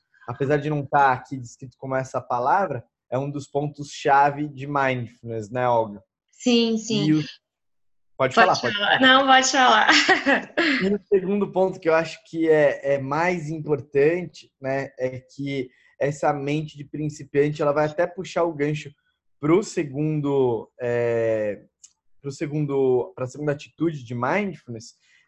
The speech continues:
Speaker 1: que é a, a sensação de diminuição de julgamento.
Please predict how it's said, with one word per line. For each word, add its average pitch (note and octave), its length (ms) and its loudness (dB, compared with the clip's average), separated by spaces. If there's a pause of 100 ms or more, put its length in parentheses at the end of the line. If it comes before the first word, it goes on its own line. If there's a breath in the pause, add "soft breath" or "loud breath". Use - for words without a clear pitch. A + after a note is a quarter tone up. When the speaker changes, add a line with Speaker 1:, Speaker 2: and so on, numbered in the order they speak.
(140)
Speaker 1:
que D#3+ 140 2
é D#3+ 200 6 (100)
a, D#3+ 400 0
a D3+ 40 -2
sensação E3+ 500 -10
de D3+ 220 -10
diminuição F#3+ 720 -4
de F#3+ 100 -10
julgamento. F3+ 720 -4